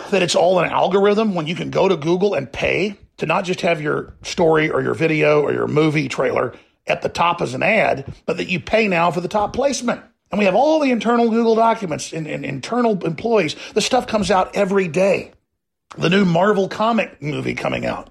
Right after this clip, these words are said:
Captain Marvel. All the documents have come out on that, all the screenshots, all the internal emails where it was super unpopular, so they rigged it. Rotten Tomatoes was, uh, an, an accurate site till about two years ago, and Hollywood just bought it off.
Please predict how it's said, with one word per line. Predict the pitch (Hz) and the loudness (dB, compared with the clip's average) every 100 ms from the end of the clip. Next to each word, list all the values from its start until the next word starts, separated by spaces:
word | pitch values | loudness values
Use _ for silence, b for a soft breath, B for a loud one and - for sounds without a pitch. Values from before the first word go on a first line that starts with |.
| _ | _
Captain | - 180 - 175 | -2 -2 0 0
Marvel. | 165 226 196 - - - | 2 2 2 -2 -8 -14
All | 104 180 196 | -2 2 2
the | 190 | 2
documents | 190 190 196 175 | 0 0 -4 -6
have | 175 | -6
come | 190 185 | -4 -4
out | 180 | -2
on | 180 | -2
that, | 202 196 | 0 -2
all | - 170 | 0 0
the | 165 | -2
screenshots, | - 185 170 - 165 156 | -6 -8 -4 -2 -2 -2
all | - 165 | 0 0
the | 165 | 0
internal | 156 165 147 | -2 -4 -2
emails | 156 156 151 156 B B B | -2 -2 0 -2 B B B
where | 160 156 160 | 2 2 2
it | 143 | -2
was | 131 | -6
super | - 220 208 170 | -2 0 2 2
unpopular, | 156 151 143 135 120 139 B | 2 0 -2 -2 -4 -4 B
so | - 180 | -4 2
they | 190 | 4
rigged | 208 240 151 | 4 2 -2
it. | - _ _ _ _ _ - | -8 _ _ _ _ _ 0
Rotten | 190 277 | 0 2
Tomatoes | 202 220 240 214 143 | 0 0 2 2 0
was, | 151 139 - 147 | -2 -6 -6 -6
uh, | 139 - | -4 -2
an, | 143 - | -4 -4
an | 139 | -6
accurate | 151 180 165 160 | -4 -4 -4 -2
site | - 214 | 0 0
till | 147 | 0
about | 147 - | -2 -2
two | 202 | -2
years | 226 240 | -2 -2
ago, | 160 104 - B B | -4 -6 -8 B B
and | 170 | -2
Hollywood | 208 226 214 214 | 2 4 2 0
just | 214 147 | -2 -4
bought | - 202 | 0 0
it | 220 | 2
off. | 262 233 - | 2 0 -6